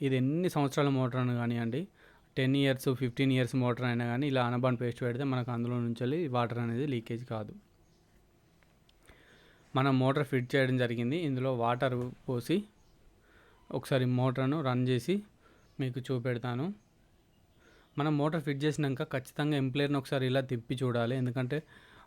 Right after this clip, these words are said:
ఓ కొత్త బుష్లు వేసుకొచ్చినప్పుడు ఏమవుతుందంటే, ట్రష్ ప్యాడ్ కొత్తది వేసినప్పుడు మోటార్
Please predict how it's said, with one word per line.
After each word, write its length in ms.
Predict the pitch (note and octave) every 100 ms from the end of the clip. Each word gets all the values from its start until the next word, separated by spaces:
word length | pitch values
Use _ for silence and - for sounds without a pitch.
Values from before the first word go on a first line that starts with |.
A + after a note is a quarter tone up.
| -
ఓ 80 | C#3 B2+
కొత్త 280 | C3 B2
బుష్లు 320 | D3+ D3+ C#3 C#3
వేసుకొచ్చినప్పుడు 680 | C3 C3 B2+ C#3+ B2+ B2+ B2+
ఏమవుతుందంటే, 680 | B2 B2 A#2+ A#2+ A#2+ A2+ C3
ట్రష్ 260 | B2 B2 -
ప్యాడ్ 200 | C3+ B2+
కొత్తది 320 | B2+ A#2+ B2
వేసినప్పుడు 420 | A#2 A#2+ A2+ A#2+
మోటార్ 480 | C#3 B2 A#2+ C3+ E3